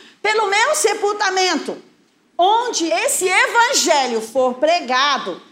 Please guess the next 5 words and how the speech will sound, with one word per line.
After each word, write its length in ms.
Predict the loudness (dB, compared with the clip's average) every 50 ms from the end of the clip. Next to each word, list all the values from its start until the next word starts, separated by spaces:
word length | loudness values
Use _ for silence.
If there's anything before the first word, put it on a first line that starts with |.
| _ _ -4
essa 300 | -2 -2 -2 -2 -2 -4
história 460 | -4 -6 -4 -2 -2 -2 0 -2 -2
também 400 | -4 -4 -4 -4 -4 -6 -6 -6
será 280 | -6 -4 -4 -4 -4 -6
contada. 560 | -8 -12 -14 -12 -12 -12 -12 -12 -16 -20